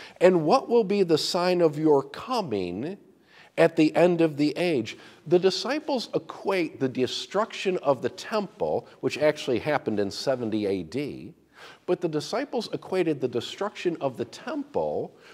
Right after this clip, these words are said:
with the end of the world as we know it. They, they thought, "Well, if the temple's destroyed, then, then this present world is gonna come to an end, and that will be the time that Jesus will come a-, a-, and set up his, his kingdom."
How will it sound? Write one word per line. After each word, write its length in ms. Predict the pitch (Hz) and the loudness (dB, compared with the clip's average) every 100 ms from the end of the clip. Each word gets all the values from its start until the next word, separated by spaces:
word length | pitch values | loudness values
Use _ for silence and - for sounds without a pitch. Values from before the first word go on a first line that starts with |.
| - | 0
with 220 | 190 190 | 0 2
the 200 | 190 180 - | 0 0 -4
end 260 | 190 226 | -4 0
of 100 | 220 | 0
the 100 | 196 | 2
world 420 | 190 202 220 202 175 | 2 4 4 2 2
as 240 | 170 160 156 | 2 0 0
we 140 | 160 | -4
know 380 | 156 165 214 160 | -4 -4 -6 -8
it. 200 | 73 - _ _ _ - - | -10 -18 _ _ _ -20 -10
They, 300 | 165 170 196 | -4 2 2
they 220 | 156 196 | 4 0
thought, 340 | 240 185 147 160 | 4 6 6 4
"Well, 200 | 180 165 | 2 2
if 120 | - | 2
the 80 | 160 | 0
temple's 560 | - 226 269 208 147 | 0 -2 0 0 0
destroyed, 580 | 139 139 - 185 220 180 | -2 -6 -4 -2 0 4
then, 220 | 156 151 - - | 4 4 -2 -4
then 140 | 156 165 | 2 4
this 220 | 220 - | 2 0
present 640 | - - - 214 233 202 | -10 -10 0 2 4 2
world 300 | 160 160 165 | 6 6 6
is 100 | 156 | 4
gonna 200 | 147 165 | 0 0
come 320 | 135 - 190 208 | 0 -2 -4 -4
to 220 | - 170 | -2 0
an 100 | 139 | 0
end, 380 | 151 175 233 220 - - | 0 0 0 -2 -8 -4
and 220 | - 156 147 | 4 4 4
that 200 | 202 190 | 0 4
will 120 | 180 | 6
be 140 | 165 | 6
the 120 | 160 | 4
time 320 | 156 160 165 156 | 2 -2 -2 0
that 180 | - | -2
Jesus 600 | 110 113 185 202 185 165 | -2 -4 -4 -2 -2 -2
will 140 | 156 139 | 0 -2
come 760 | - - 233 120 90 135 220 - _ _ - | -4 -8 -4 -4 -4 -8 -12 -16 _ _ 2
a-, 80 | 151 | 4
a-, 280 | 151 147 | 4 6
and 140 | 139 123 | 4 4
set 360 | - - 180 | 0 2 4
up 180 | 180 170 | 4 2
his, 340 | 170 147 139 - - - | 0 0 -2 -10 -10 2
his 220 | 147 143 | 2 2
kingdom." 760 | - 226 247 220 202 92 69 | -4 -4 -2 -2 -2 -4 -12